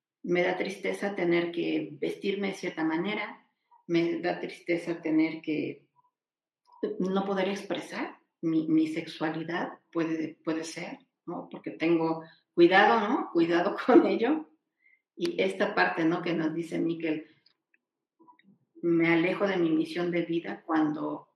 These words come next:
me creo todo lo que me dicen en los medios de comunicación,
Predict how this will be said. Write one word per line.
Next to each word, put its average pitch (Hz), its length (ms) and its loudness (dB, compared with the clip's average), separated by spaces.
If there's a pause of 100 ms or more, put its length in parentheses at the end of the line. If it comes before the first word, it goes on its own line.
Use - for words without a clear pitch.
(360)
me 165 300 0
creo 175 640 -2 (240)
todo 180 360 0
lo 165 160 0
que 147 120 -4
me 143 200 0
dicen 160 360 -4
en 147 140 2
los 139 180 -6
medios 156 320 2
de 147 140 -8
comunicación, 165 1120 -4